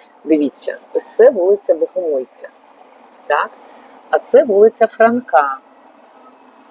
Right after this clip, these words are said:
Ось туди, туди, туди, туди Соборна площа.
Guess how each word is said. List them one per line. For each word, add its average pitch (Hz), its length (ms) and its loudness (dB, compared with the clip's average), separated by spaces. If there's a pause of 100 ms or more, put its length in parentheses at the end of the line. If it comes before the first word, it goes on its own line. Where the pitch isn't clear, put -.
(320)
Ось 190 220 2
туди, 180 300 0
туди, 165 360 -4
туди, 160 360 -2
туди 175 540 0
Соборна 196 560 2
площа. 202 560 0